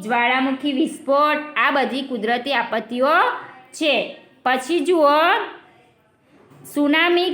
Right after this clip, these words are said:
ક્યાં સર્જાય છે? જમીન પર કે સમુદ્રની સપાટી પર? સુનામી ક્યાં સર્જાય છે? તો જુઓ,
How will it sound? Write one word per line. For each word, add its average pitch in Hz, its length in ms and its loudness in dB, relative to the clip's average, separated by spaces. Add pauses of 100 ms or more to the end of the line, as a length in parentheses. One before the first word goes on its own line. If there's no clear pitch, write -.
ક્યાં 330 280 2
સર્જાય 302 600 2
છે? 294 420 0
જમીન 262 520 0
પર 311 420 2
કે 285 260 0
સમુદ્રની 262 760 0 (460)
સપાટી 311 460 2
પર? 196 240 -4
સુનામી 262 480 -2
ક્યાં 330 260 0
સર્જાય 269 500 0
છે? 294 540 -2 (380)
તો 277 120 0
જુઓ, 277 560 2